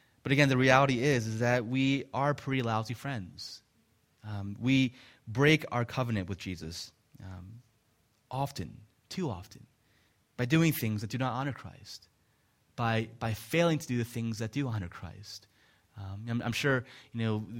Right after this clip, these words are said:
we, we've all been in situations at our workplaces where, um, you know, something is going, like, not as it should be going. People are, are maybe slandering others. People are gossiping about the boss. People are,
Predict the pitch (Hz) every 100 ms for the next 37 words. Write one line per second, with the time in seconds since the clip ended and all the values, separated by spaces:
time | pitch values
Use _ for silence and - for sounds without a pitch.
0 | 113 123 117 120 113 127 131 131 - -
1 | 123 - 113 110 113 120 - 92 - 98
2 | 98 95 95 - _ - 98 90 92 107
3 | - 113 95 92 - 147 147 120 120 110
4 | 107 - - _ _ - 98 87 - 117
5 | 117 113 110 107 95 - 92 87 78 -
6 | 127 120 104 101 104 104 95 - 117 104
7 | 92 85 80 - - 117 110 98 90 -
8 | - - 120 120 - 107 98 92 98 95
9 | 85 - 123 113 104